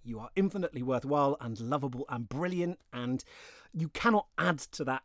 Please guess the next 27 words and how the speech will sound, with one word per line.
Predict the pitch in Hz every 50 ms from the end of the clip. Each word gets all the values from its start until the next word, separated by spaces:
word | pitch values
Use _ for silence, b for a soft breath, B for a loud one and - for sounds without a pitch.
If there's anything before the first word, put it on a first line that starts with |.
| - -
by | - 131 131
happening | 127 - 185 180 - - 160 165 160 165
to | 165 160
fart | 143 - - 131 131 - -
out | 123 120 127 -
a | -
competent | - - - 156 147 120 - 135 - - 123 123 131 b b b b b b b b _ _ _ - 139
bit | 110 - 156 - - - - b b b b b b
of | - 143 131 - -
prose | - - 160 131 127 120 120 110 - - b b b b b b b b
or | - -
spinning | - - - - - 180 165 170 165 160 156
a | 151
yarn | 147 131 143 143 127 127 127 127 123 117 113 - b b b b b b
that | - 156 -
lots | 202 202 190 175 - - -
of | 160 143
people | - 165 156 - 214 147 -
pay | - 175 175
you | 175 170 190 202
money | 185 214 262 247 226 202
for. | 170 - - 120 101 -
Such | - 254 - -
an | 226 208
achievement | 208 - - - - 208 165 185 196 185 131
would | 127 143 143 -
be | - 135 131 127 127 131 -